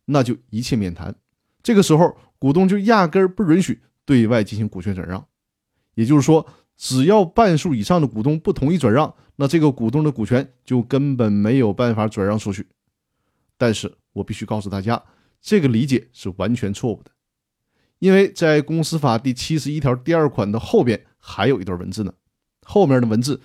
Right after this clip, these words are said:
明确地告诉我们了，如果不同意转让，那么不同意转让的股东就应该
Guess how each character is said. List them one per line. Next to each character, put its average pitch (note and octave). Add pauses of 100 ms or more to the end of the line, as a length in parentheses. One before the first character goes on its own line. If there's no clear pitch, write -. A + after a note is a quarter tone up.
(140)
明 D#3
确 A3
地 E3
告 F3
诉 B2+
我 F#2+
们 F2+
了， - (360)
如 C4
果 G#3
不 E3
同 C3+
意 D#3
转 B2
让， B2+
那 D3
么 - (180)
不 A#3
同 C#3
意 F3
转 B2
让 C#3
的 C3+
股 G#2+
东 D3
就 B2+
应 E3+
该 E3+